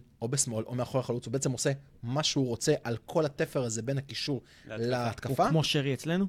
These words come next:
Speaker 1: הוא כמו שרי,
Speaker 2: כן.
Speaker 1: פחות או יותר.
Speaker 2: או
Speaker 1: אוקיי?
Speaker 2: כמו שחזיזה היה נגד מכבי תל אביב.
Speaker 1: עכשיו,
Speaker 2: הפליימקר
Speaker 1: זנתי גם,
Speaker 2: החופשי.
Speaker 1: אתה יודע, אתה, אתה, אתה יודע מה תקבל ממנו. תקבל ממנו דריבלים, הבן אדם יודע, יודע לעשות את הדריבל, יודע לעבור על שחקנים בשטח קטן, לא יודע לשחרר מסירה בזמן.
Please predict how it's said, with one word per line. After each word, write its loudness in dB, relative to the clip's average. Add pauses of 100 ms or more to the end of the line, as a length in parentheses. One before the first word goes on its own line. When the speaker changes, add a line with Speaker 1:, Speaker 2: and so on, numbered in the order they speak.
Speaker 1:
הוא -8
כמו -2
שרי, 0
Speaker 2:
כן. -4
Speaker 1:
פחות -4
או -6
יותר. -8
Speaker 2:
או -12 (1300)
Speaker 1:
אוקיי? 2
Speaker 2:
כמו 2
שחזיזה -4
היה 0
נגד -4
מכבי -10
תל -10
אביב. -12
Speaker 1:
עכשיו, 2
Speaker 2:
הפליימקר 0 (200)
Speaker 1:
זנתי 2
גם, 2
Speaker 2:
החופשי. 2
Speaker 1:
אתה 2
יודע, 2
אתה, -4
אתה, -10
אתה -2
יודע 2
מה -4
תקבל -8
ממנו. -12
תקבל -8
ממנו -4
דריבלים, -4 (360)
הבן -2
אדם 0
יודע, -2 (280)
יודע -2
לעשות -4
את -6
הדריבל, -6 (300)
יודע 2
לעבור 0
על -4
שחקנים -4
בשטח -4
קטן, -6 (580)
לא 2
יודע 4
לשחרר -4
מסירה -6
בזמן. -10